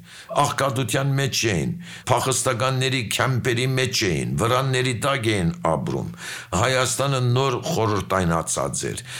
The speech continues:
հոստեղալ ի վիճակի չէին հայերը, հոստեղալ աղքատություն կար, անօթյություն կար։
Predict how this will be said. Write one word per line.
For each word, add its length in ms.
հոստեղալ 640
ի 200
վիճակի 580
չէին 400
հայերը, 500
հոստեղալ 520
աղքատություն 880
կար, 360
անօթյություն 840
կար։ 340